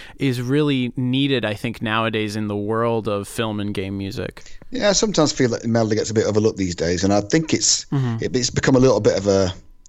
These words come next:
Speaker 2: a thing that, you know, we don't wanna hear any tunes anymore. And I've heard that quite a lot of times from various people, um,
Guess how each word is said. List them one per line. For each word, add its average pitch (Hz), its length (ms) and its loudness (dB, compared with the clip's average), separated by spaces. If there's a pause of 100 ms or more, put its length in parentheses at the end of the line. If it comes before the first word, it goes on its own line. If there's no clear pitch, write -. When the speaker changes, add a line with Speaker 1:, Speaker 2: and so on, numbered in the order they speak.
(200)
Speaker 2:
a 151 40 -2
thing 113 480 2 (360)
that, 101 200 2
you 104 60 0
know, 98 120 2
we 98 60 2
don't 101 120 2
wanna 98 100 0
hear 101 80 2
any 92 100 0
tunes 101 320 2
anymore. 104 320 0
And 110 80 0
I've 117 100 0
heard 180 180 2
that 127 140 2
quite 113 160 2
a 87 40 2
lot 101 120 2
of - 60 -8
times 101 160 -2
from 95 100 -2
various 98 280 0
people, 120 440 -4 (540)
um, 117 320 4